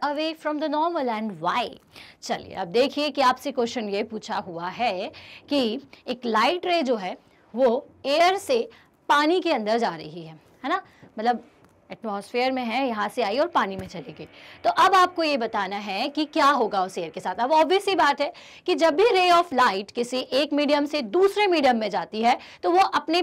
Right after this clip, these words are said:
पाथ से डिफ्लेक्ट हो जाती है। तो किस तरह से डिफ्लेक्ट होती है? तो हम क्या करते हैं कि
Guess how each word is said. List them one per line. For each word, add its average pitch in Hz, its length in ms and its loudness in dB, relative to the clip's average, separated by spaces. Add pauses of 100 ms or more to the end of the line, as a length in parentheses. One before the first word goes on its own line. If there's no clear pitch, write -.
(140)
पाथ 311 320 2
से 269 120 -2
डिफ्लेक्ट 208 440 -6
हो 202 60 -2
जाती 196 320 -4
है। 240 180 2 (520)
तो 277 80 2
किस 359 320 -2
तरह 294 320 4
से 302 140 -4
डिफ्लेक्ट 226 420 -2
होती 196 200 -4
है? 214 140 0
तो 214 100 -6
हम 277 220 0
क्या 311 160 2
करते 269 260 -2
हैं 277 100 2
कि 311 140 0